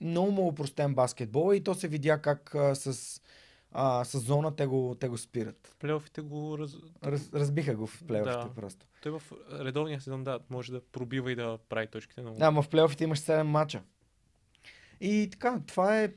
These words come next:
Speaker 1: за мен това е най-, най-великата петиция на всички времена. На пейката бих сложил Коби, бих сложил Алън Айверсън. Ам, от към цен-, център, пф,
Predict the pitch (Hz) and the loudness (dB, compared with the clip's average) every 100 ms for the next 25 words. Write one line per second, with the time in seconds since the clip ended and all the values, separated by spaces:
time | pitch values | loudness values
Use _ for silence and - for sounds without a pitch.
0 | - 151 175 202 190 - 190 190 190 160 | -6 -4 0 -2 -2 -2 0 0 0 0
1 | 175 156 139 - - 117 117 117 107 - | 0 2 -2 -4 -10 -8 -6 -6 -6 -6
2 | 117 123 160 190 185 165 160 - 135 147 | -2 0 0 0 2 2 2 0 -2 -2
3 | - 143 139 147 147 143 135 120 - _ | 2 2 2 2 2 2 0 -4 -10 _
4 | _ _ _ _ _ - 151 151 160 165 | _ _ _ _ _ 0 2 4 0 -2
5 | 165 151 131 131 - 135 131 120 131 127 | -4 -8 -6 -6 -4 -4 -4 -4 -4 -2
6 | 123 - 131 117 117 127 131 - 139 139 | -2 0 0 2 -2 -2 -2 -2 -2 -2
7 | 139 139 135 _ - _ - - - 143 | -2 -4 -8 _ -20 _ -20 -20 -8 0
8 | 151 147 151 147 - _ 147 127 139 135 | 2 2 0 -2 -8 _ -6 -4 -2 -4
9 | - 139 139 _ - 139 135 127 117 _ | -2 -4 -4 _ -6 -4 -2 -4 -6 _
10 | _ _ _ _ - - - - | _ _ _ _ -20 -20 -20 -20